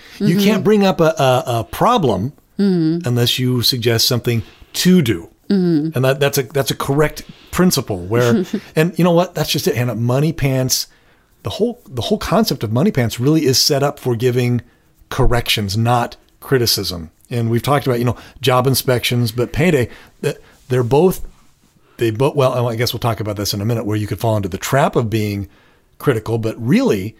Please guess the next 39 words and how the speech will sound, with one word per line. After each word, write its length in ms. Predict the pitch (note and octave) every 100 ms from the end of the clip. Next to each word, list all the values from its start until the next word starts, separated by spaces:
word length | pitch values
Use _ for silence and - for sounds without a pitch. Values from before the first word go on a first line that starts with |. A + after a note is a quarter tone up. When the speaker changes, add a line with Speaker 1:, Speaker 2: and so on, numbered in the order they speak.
| _ _ _ -
Speaker 1:
inspections 800 | A2 - - F#3 - F#3 C#3 -
are, 540 | A2 G#2+ G#2+ G#2 F#2+ _ _ _ _
uh, 140 | A2 A2+
an 100 | A#2
opportunity 440 | A2+ A2 C3+ A#2+
to 60 | A2+
correct, 460 | - A#2+ C3+ B2+ -
where 80 | C3
you 100 | B2+
have 160 | C#3+
these 160 | B2+ A#2
clearly 500 | - - D#3 E3+ E3+
laid 240 | D3+ C3+
out 320 | C3 B2 A#2+ - - _ _ _
lists 640 | A#2+ B2 E3 - - - - -
Speaker 2:
Mm-hmm. 180 | G3 F3
Speaker 1:
of 160 | F#3+ D#3+
jobs 440 | E3 A#2 D#3 D#3 -
and, 220 | B2 C#3
and 300 | A#2+ A2 G#2+ - -
you 120 | B2+
have 320 | B2 B2+ A2
the, 300 | A2+ A2 G2+ -
the 180 | G#2+ G2
description. 680 | G2+ - A2 - G#3+ B3+ - _ _ _ _ _ _ _
And 100 | -
like, 200 | A#2+ A2 - _
"This 180 | A2+ -
is 160 | A2+ A2+
what 140 | A#2+
needs 160 | B2 A#2+
to 60 |
be 80 | C3
done 160 | C#3+ G2
here, 240 | G#2+ A#2+
here, 180 | A#2 A#2+
here, 200 | A2+ A#2+
and 80 | A2+
here." 260 | E3 C#3